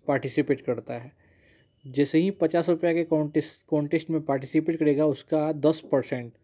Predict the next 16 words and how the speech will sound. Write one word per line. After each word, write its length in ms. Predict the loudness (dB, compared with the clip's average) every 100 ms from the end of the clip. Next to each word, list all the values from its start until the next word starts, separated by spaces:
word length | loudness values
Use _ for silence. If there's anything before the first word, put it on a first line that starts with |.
| _ -20 -20 _ _
मतलब 300 | -4 -4 -4 -6
पाँच 240 | -4 0
रुपया 280 | 0 2 0
जो 140 | 2 0
है 120 | 0
तुरंत 360 | -2 0 0 0
आपको 300 | -8 -2 -2
कैश 260 | 0 -2
बोनस 260 | -2 -6 -2
के 100 | -2
रूप 180 | -2 -2
में 120 | -4
मिल 240 | -2 -4 -4
जाएगा। 360 | -6 -6 -12 -18 _ _ _ _
और 180 | -2 -2
यह 260 | 2 2